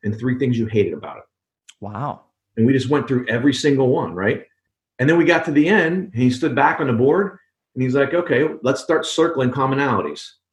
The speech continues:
Speaker 1: Boom, boom, boom. This keeps showing up. This keeps showing up. This keeps showing up. And he's like, "Okay, so we need to find you a, a business, a job where you can do these three things and you don't do these three things."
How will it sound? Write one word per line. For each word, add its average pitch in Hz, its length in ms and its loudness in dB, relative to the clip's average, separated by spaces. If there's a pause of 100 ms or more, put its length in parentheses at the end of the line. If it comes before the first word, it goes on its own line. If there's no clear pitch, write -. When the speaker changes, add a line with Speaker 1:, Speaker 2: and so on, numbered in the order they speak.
(440)
Speaker 1:
Boom, 110 380 4
boom, 113 340 0
boom. 117 260 0
This 113 140 0
keeps - 220 -4
showing 143 340 0
up. 123 220 -2
This 123 120 -6
keeps - 220 -8
showing 95 320 -4
up. 82 160 -10
This 117 160 -4
keeps 110 220 -8
showing 90 240 -6
up. 82 120 -12 (500)
And 123 100 2
he's 131 160 2
like, 135 160 2
"Okay, 175 320 -2
so 127 200 -2
we 131 160 0
need 160 140 -2
to 147 60 -4
find 147 320 -2
you 143 520 2 (120)
a, 110 60 -8
a 104 40 -6
business, 147 460 -2
a 127 100 -4
job 110 480 -2
where 117 140 2
you 120 160 0
can 123 220 -2
do 165 260 2
these 170 280 0
three 110 180 0
things 104 500 -4 (160)
and 123 120 0
you 123 160 2
don't 139 280 0
do 113 160 2
these 110 220 -4
three 90 160 -8
things." - 400 -20